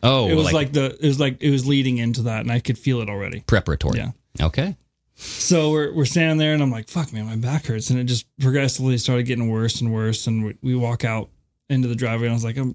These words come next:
Speaker 2: let's just call it a day." And I go to get in my truck, and I, like, barely was able to get in my truck. I'm like, "What the hell is going on?"
Speaker 1: Yeah.
Speaker 2: When I get back to the house, and, uh,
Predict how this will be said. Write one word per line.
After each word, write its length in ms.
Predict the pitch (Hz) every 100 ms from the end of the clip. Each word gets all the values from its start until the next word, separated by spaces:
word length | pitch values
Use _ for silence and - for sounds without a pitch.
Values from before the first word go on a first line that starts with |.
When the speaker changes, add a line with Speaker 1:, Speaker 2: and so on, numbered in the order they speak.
| -
Speaker 2:
let's 200 | 143 -
just 220 | 135 -
call 160 | 117 110
it 80 |
a 60 | 107
day." 260 | 104 104 107
And 100 | 110
I 60 |
go 140 | 120 120
to 60 |
get 80 | 120
in 60 | 120
my 80 | 117
truck, 380 | - 113 113 123
and 100 | 117
I, 60 | 117
like, 180 | 117 107
barely 360 | 131 127 120 117
was 160 | 117 120
able 140 | 113
to 60 | 117
get 120 | 117
in 60 | 113
my 80 |
truck. 260 | 117 123 117
I'm 80 | 113
like, 140 | 104 _ 160
"What 260 | 165 160
the 140 | 101 95
hell 480 | - 131 160 143
is 100 | 104
going 260 | - 131 120
on?" 320 | 147 135 110 76 -
Speaker 1:
Yeah. 840 | 78 78 73 87 98 101 87 71 - - _ _ _ _ -
Speaker 2:
When 100 | 151
I 40 |
get 160 | 151 143
back 280 | 156 160 156
to 60 | 170
the 100 | 147
house, 500 | 147 143 151 - - - - _ - -
and, 260 | 147 135 135
uh, 320 | 127 113